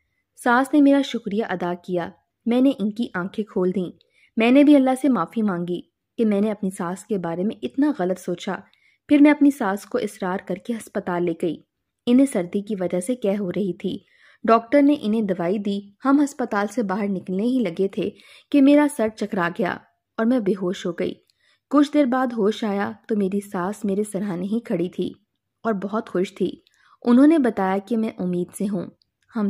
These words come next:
सब ने अपने अल्लाह का शुक्र अदा किया और घर आ गए। मेरी सास मेरा बहुत ध्यान रखती, बिल्कुल बेटियों की तरह, और मैं भी पूरी कोशिश करती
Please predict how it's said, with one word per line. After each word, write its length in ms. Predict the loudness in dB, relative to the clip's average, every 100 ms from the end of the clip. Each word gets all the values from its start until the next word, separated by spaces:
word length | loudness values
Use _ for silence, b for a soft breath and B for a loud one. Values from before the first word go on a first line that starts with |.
| -4
सब 260 | -4 -4
ने 180 | -4 -6 -6
अपने 300 | -6 -6 -6
अल्लाह 240 | -6 -6 -6
का 140 | -8
शुक्र 320 | -8 -6 -4 -4
अदा 200 | -4 -6
किया 320 | -6 -6 -6 -8 b b b
और 120 | 0
घर 240 | 0 -2 -4
आ 100 | -4
गए। 220 | -4 -6 -8 _ _ _ _ _
मेरी 260 | 2 4 4
सास 340 | 2 -2 -4 -2
मेरा 180 | -2 -2
बहुत 300 | -4 -6 -6
ध्यान 320 | -6 -6 -6
रखती, 360 | -6 -6 -6 -6 -10 _ _ _ -2
बिल्कुल 380 | -2 0 -2 0
बेटियों 360 | -2 -2 -6
की 140 | -6 -6
तरह, 300 | -6 -6 -8 -12 _ _ _
और 120 | -6
मैं 200 | -4 -2
भी 100 | -4 -4
पूरी 260 | -2 -4
कोशिश 340 | -2 -2 -2 -4
करती 380 | -6 -4 -6